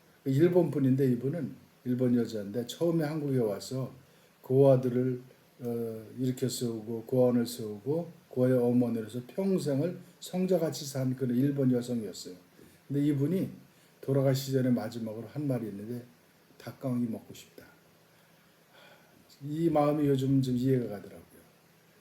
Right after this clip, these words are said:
아, 고향이 그리워지고, 고향은, 잃어버린 고향을 찾기 위해서는 인간은 타향으로 가야 한다고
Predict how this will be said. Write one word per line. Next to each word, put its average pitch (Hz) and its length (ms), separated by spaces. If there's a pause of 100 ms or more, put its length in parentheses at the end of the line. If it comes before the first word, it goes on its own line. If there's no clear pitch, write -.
(180)
아, 104 140
고향이 131 400
그리워지고, 120 840 (760)
고향은, 135 540 (760)
잃어버린 143 580
고향을 135 360
찾기 143 300
위해서는 139 460
인간은 139 440
타향으로 180 520
가야 135 440
한다고 131 640